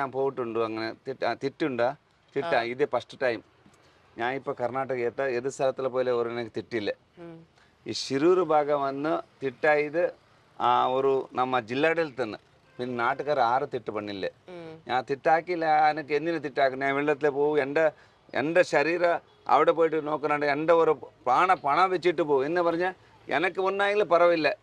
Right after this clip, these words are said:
Speaker 1: എനിക്ക് അവിടെ സിലിട്ടാൻ വേണം, അർജുൻ്റെ ദേഹം വേണം, ലോകേഷിൻ്റെ ദേഹം വേണം, പിന്നെ ലോക-, ആ, ജഗന്നാഥ, അതിലെ ഒരു കേന്ദ്ര ബിന്ദുവായിട്ട് ഞങ്ങൾക്ക് പോകും.
Speaker 2: ഉം.
Speaker 1: എൻ്റെ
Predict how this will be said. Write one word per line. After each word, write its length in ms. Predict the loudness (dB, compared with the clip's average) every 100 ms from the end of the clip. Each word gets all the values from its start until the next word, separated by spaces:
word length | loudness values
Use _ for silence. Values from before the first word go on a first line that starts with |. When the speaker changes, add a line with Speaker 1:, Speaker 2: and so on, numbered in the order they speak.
| _ -10
Speaker 1:
എനിക്ക് 240 | -6 -4 -2
അവിടെ 160 | -2 -2
സിലിട്ടാൻ 360 | -2 -2 0 -2 -4
വേണം, 180 | -10 -8 -2
അർജുൻ്റെ 300 | -2 -2 -2 4
ദേഹം 220 | 4 4 0
വേണം, 180 | -2 -2 0
ലോകേഷിൻ്റെ 380 | 0 -2 -6 2
ദേഹം 180 | 2 2 -2
വേണം, 240 | -4 -6 -8 _ _ -8
പിന്നെ 220 | -2 2 2 2 0 -6 0 2
ലോക-, 240 | 2 0 -4 -2
ആ, 20 | 0 0 -2 -4 -12 -20 -20 -2
ജഗന്നാഥ, 420 | 0 2 0 -2 -6 -8 _ -4 0
അതിലെ 360 | 2 2 6 6 6 4
ഒരു 160 | 4 2 2
കേന്ദ്ര 280 | 2 4 4 4
ബിന്ദുവായിട്ട് 340 | 4 4 4
ഞങ്ങൾക്ക് 200 | 0 -2 -8
പോകും. 140 | -8 _ -20
Speaker 2:
ഉം. 100 | -16 -8 -6
Speaker 1:
എൻ്റെ 200 | -4 -2